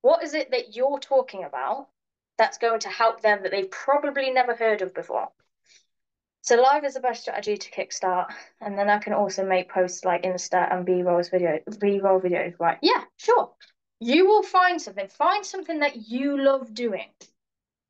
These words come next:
Find something that you love doing, okay? Instagram and Facebook, I don't get a huge amount of,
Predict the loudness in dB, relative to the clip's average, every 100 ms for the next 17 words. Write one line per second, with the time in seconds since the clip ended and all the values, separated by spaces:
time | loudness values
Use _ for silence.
0 | _ _ 0 2 2 -2 -6 -2 0 2
1 | 0 -4 -2 0 0 -2 -2 2 4 4
2 | 2 -6 _ -2 0 0 -2 -12 _ _
3 | _ _ _ 0 0 -4 _ -20 _ -2
4 | -2 -2 0 2 2 -2 -2 -2 -2 0
5 | 2 2 0 0 -6 -8 -6 -2 0 0
6 | 2 0 0 -4